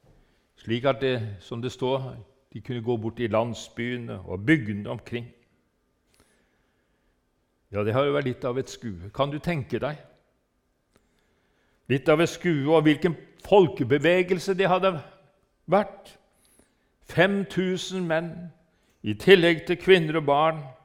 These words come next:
skulle gå til landsbyen og bygdene omkring for å kjøpe seg mat. Tenk på antallet her. Tenk på organiseringen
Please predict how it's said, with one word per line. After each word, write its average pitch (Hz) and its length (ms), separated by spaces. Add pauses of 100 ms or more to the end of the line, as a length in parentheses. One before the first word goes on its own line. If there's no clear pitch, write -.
(540)
skulle 120 260
gå 151 180 (120)
til 170 100
landsbyen 156 800
og 135 220
bygdene 160 360
omkring 160 400
for 160 160
å 160 80
kjøpe 151 400
seg 160 160
mat. 151 380 (2500)
Tenk 175 240
på 185 80
antallet 123 480
her. 156 140 (2250)
Tenk 170 240
på 185 100
organiseringen 170 840